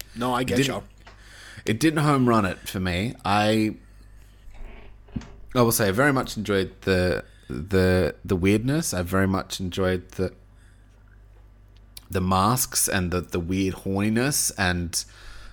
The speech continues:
Speaker 2: um, the gore. Uh, Brandon just, uh, shoots gore that just tickles me pink. It's just good stuff for me.
Speaker 1: Yep.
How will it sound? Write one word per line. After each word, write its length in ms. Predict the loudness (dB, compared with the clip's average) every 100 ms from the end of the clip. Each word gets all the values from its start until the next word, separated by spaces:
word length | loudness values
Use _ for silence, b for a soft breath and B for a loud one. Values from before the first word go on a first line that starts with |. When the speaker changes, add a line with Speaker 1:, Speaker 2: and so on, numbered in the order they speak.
| b
Speaker 2:
um, 320 | -4 -2 -4 -8
the 160 | -6 -6
gore. 600 | -4 -2 0 0 0 -4
Uh, 60 | -8 -8 -16 -18 -18 -18 -20 -8
Brandon 440 | -2 0 0 0 0
just, 500 | -2 -2 -6 -8 -12 b b b b b b -2
uh, 500 | 2 4 4 2 -2 -4
shoots 480 | -2 2 2 0
gore 320 | 2 4 6 6
that 200 | 2 0
just 340 | -2 -2 -6
tickles 440 | -6 0 2 2 0
me 340 | 0 0 -4 B B B B B B 0
pink. 360 | 4 4 2 B B B B -2
It's 280 | -2 0 -4
just 380 | -4 0 0 0
good 180 | 0 0
stuff 340 | 2 4 2
for 300 | -2 -8 -2
me. 260 | 2 2 0 -12 -20 -18 -8
Speaker 1:
Yep. 240 | -2 -2